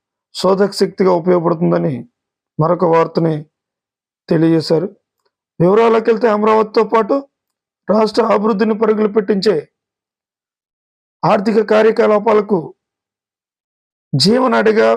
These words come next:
నిలిచే ఔటర్ రింగ్ రోడ్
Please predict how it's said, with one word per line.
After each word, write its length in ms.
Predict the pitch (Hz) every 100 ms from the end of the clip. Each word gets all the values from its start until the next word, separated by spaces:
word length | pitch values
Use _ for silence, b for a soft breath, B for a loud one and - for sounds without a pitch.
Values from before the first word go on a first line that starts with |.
| - - _ _ _ _ _ -
నిలిచే 360 | 202 202 214 170 147 - _ _ _ _ _ _ _ _
ఔటర్ 320 | 190 208 226 214
రింగ్ 200 | 208 202
రోడ్ 200 | 202